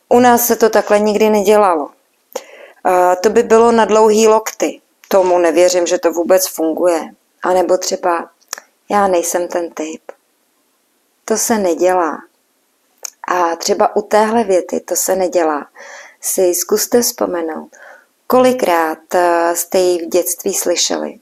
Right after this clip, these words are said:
anebo kolikrát jste ji vy sami řekli svým dětem. A teďka nedávno, eh, jsem v tom měla takový hezký trénink, protože můj mladší syn, eh, přišel a říkal, že by chtěl jít na návštěvu, eh,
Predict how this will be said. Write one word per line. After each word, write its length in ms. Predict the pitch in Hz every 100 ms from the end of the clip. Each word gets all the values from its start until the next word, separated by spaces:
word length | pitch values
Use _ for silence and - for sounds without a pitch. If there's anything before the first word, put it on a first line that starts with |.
| -
anebo 340 | 180 170 170
kolikrát 580 | 170 190 196 180 170 160
jste 160 | - 170
ji 200 | 165 156
vy 120 | 175
sami 440 | - 180 165 147 175
řekli 320 | 170 - 160
svým 320 | - - 156
dětem. 580 | 156 160 - 160 - - _ _ _ - - - - - _
A 400 | 190 196 185 185 175 -
teďka 320 | 226 - 247
nedávno, 800 | 240 220 214 208 214 208 202 196 -
eh, 560 | 190 190 185 185 185
jsem 220 | - 208
v 40 | 202
tom 140 | 208
měla 240 | 208 202 190
takový 340 | 202 214 208
hezký 420 | 202 202 - 208
trénink, 560 | 208 175 170 196 233 - -
protože 680 | 190 185 185 175 180 175 175 - - - _
můj 180 | 185 196
mladší 440 | 190 202 - 254
syn, 400 | - 208 190 190
eh, 380 | 190 185 170 170 170
přišel 400 | 208 - 226 -
a 80 | -
říkal, 380 | 277 - 339
že 120 | 359 -
by 140 | 339
chtěl 220 | - 170
jít 160 | 170 170
na 80 | 170
návštěvu, 640 | 170 175 - 180 160 165
eh, 460 | - - - -